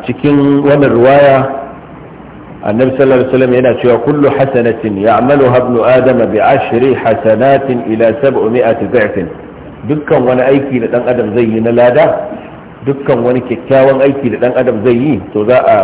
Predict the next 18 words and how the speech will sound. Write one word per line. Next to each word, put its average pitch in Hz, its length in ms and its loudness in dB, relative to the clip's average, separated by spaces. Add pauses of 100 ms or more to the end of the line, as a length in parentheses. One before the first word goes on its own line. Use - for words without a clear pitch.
(280)
ninka 139 480 -2
masa, 120 320 0 (720)
za 120 120 4 (120)
a - 80 -2
ninka 135 300 -2 (100)
masa 117 240 -4
shi 113 240 -8
zuwa 113 480 0 (160)
ninkin 113 400 -6
goma. 110 320 2 (480)
Ila 123 320 2
sab'imi'ati 120 800 -2
dha'fin, 113 400 -2
har 120 160 -2
zuwa 127 240 2
ninki 120 320 -4
ɗari 104 240 -2
uku, - 220 -6